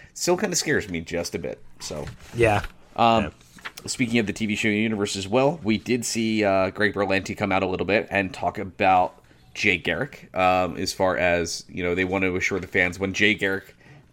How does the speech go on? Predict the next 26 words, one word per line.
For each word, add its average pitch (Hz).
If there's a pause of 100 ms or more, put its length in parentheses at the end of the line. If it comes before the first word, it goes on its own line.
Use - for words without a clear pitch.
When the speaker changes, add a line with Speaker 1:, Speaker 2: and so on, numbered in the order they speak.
Speaker 1:
does 127
eventually 107
make 101
his 104
appearance 92
on 95
the 92
show, 90
they 98
will 90
promise 98
everybody 92
Jay 104
will 101
never 95
be 90
evil. 87
He 95
is 95
always 90
one 90
of 90
their 90
favorite 87
heroes. 87
So 90